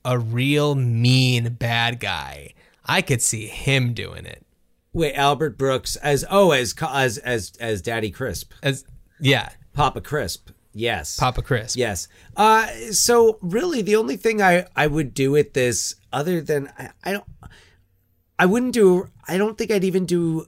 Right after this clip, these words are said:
Speaker 2: a remake because w-, what's, what's the point? What are you going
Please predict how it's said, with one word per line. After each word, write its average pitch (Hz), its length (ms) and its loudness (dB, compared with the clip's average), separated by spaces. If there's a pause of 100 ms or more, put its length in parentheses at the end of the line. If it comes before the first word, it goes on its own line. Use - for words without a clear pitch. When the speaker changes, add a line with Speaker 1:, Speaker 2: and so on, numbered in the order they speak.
(160)
Speaker 2:
a 151 100 -2
remake 117 760 -4
because 123 680 -4
w-, 113 300 -12 (100)
what's, 135 480 -12 (120)
what's 135 340 -8
the - 200 -10
point? 143 580 -2 (120)
What 120 220 -6
are 131 40 0
you 131 200 -6
going 123 500 -4